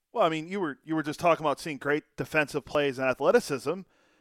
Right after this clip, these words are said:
Colin Moran, I'm watch-, I have the Pirates-Padres game on right now. Colin Moran in the second inning tried to go the opposite way against the shift, hits a ball in the left field, and your guy, Jerickson Profar,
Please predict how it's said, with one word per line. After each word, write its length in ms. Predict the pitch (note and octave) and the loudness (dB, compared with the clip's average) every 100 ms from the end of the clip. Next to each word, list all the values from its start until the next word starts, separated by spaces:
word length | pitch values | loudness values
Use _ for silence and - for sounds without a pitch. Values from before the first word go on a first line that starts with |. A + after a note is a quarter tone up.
| _ - | _ 2
Colin 300 | F#3+ G#3 F3+ | 6 6 6
Moran, 380 | D#3+ F3+ G3 D#3+ | 4 4 4 4
I'm 80 | |
watch-, 180 | E3 E3 | 4 4
I 60 | D#3+ | 4
have 100 | D#3+ | 2
the 60 | |
Pirates-Padres 840 | - E3+ F3 E3 - E3+ C#3+ C3+ B2+ | 2 4 4 2 4 4 6 0 0
game 200 | B2+ A#2+ | -4 -2
on 120 | A2+ | -2
right 180 | A2 F#2+ | -4 -6
now. 280 | G#2+ B2+ - _ _ - | -6 -6 -8 _ _ 2
Colin 260 | E3+ F#3+ | 6 6
Moran 280 | E3+ E3+ F3+ | 6 4 4
in 40 | |
the 60 | D3+ | 0
second 320 | - E3 E3+ | 0 0 0
inning 160 | E3+ D3+ | -6 -2
tried 220 | D#3+ E3 | 4 4
to 60 | D3+ | 4
go 120 | E3+ | 2
the 100 | C#3+ | 4
opposite 480 | C#3+ E3 F#3 A#3 A#3 | 4 4 0 -2 6
way 400 | C4 A3+ G#3+ G#3+ D#3 | 6 8 6 4 2
against 380 | C3+ C#3 - | 0 0 -2
the 80 | A3+ | -6
shift, 440 | - C4+ G#3+ - _ _ _ _ _ | 0 6 6 4 _ _ _ _ _
hits 200 | - F3 | -2 2
a 40 | F3+ | 6
ball 200 | F#3 F#3+ | 8 8
in 60 | |
the 80 | F3+ | 8
left 260 | E3 F#3 - | 8 8 8
field, 280 | F#3+ F3 E3+ | 6 8 4
and 180 | D3 - | -2 -4
your 240 | C#3+ F3 | 2 4
guy, 280 | F#3 E3+ D#3+ | 8 8 8
Jerickson 420 | - D3+ E3 F3 | 6 4 4 2
Profar, 580 | - E3+ E3+ D3+ C#3 | 6 8 8 8 8